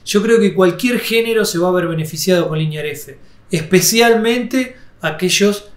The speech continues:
eh, donde más se requiera transparencia en el sonido y nitidez, pero cualquier género se va a ver beneficiado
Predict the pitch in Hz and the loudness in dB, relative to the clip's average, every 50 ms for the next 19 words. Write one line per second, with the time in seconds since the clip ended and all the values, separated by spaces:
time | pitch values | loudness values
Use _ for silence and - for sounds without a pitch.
0 | - - - 160 151 147 147 156 151 160 170 170 165 160 175 165 170 180 202 214 | -20 -18 -12 -12 -10 -10 -10 -6 -2 0 0 2 4 4 4 4 4 4 4 4
1 | 202 - 196 180 147 160 156 156 - 185 180 180 185 190 185 190 190 - - 165 | 4 4 2 0 0 -2 -8 -6 -2 0 0 2 2 2 0 0 -6 -8 -6 -6
2 | 165 160 - - 156 160 170 175 170 180 175 165 160 156 156 - 156 156 160 175 | -6 -6 -6 -6 -4 -2 -2 -2 -2 -2 -2 -2 -2 -4 -4 -6 -6 -4 -2 0
3 | 175 175 185 190 196 185 151 - 147 147 143 139 151 156 170 175 165 131 - - | 2 2 2 0 -2 -6 -10 -10 -12 -16 -14 -8 -2 2 2 2 2 0 -4 -8
4 | - - - - _ _ - 160 160 160 175 170 - 175 165 160 165 - 214 214 | -14 -20 -20 -20 _ _ -2 0 2 2 2 0 0 -2 -2 -2 -2 0 2 2
5 | 202 185 - 202 202 196 190 190 180 190 196 - - 170 151 160 165 165 165 165 | 2 2 2 0 0 0 0 0 -2 -4 -6 -8 -6 -4 -2 -2 -2 -2 -2 -2
6 | 165 156 156 151 156 151 - 165 - - 180 170 165 165 170 170 | -2 -4 -6 -8 -8 -10 -10 -8 -4 -2 -2 -2 -2 -2 -6 -8